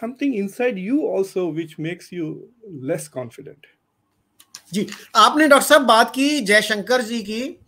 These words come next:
Speaker 2: तो जयशंकर के वाले साहब से I am also familiar with him। वो तो जो India का सबसे बड़ा think tank है, उसके वो head भी रहे। और ये मैंने कहीं सुना कि इतने वो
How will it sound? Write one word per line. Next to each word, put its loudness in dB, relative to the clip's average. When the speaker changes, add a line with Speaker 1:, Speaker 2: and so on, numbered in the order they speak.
Speaker 2:
तो -8
जयशंकर 2
के 0
वाले 2
साहब -2
से -4
I -2
am -4
also -4
familiar 0
with 0
him। -2
वो -2
तो -2
जो -2
India -4
का -6
सबसे -4
बड़ा -2
think -10
tank -8
है, -4
उसके -10
वो -6
head -2
भी -6
रहे। -4
और 0
ये -4
मैंने -6
कहीं -8
सुना -8
कि -14
इतने -6
वो -8